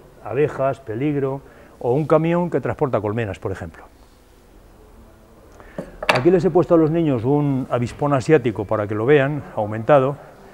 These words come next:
y este es el que nos trae de cabeza ahora porque ha venido de Asia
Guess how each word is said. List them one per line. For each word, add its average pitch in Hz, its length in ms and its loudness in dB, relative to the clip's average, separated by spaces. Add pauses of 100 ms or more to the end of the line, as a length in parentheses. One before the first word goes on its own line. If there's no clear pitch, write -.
(440)
y 120 160 -2
este 156 220 2
es 147 120 0
el 143 100 2
que 120 120 -2
nos 113 120 -6
trae 135 140 0
de 135 100 0
cabeza 139 280 0
ahora 139 260 0
porque 117 300 -6
ha 117 40 -2
venido 131 320 -4
de 120 320 -2
Asia 127 380 -4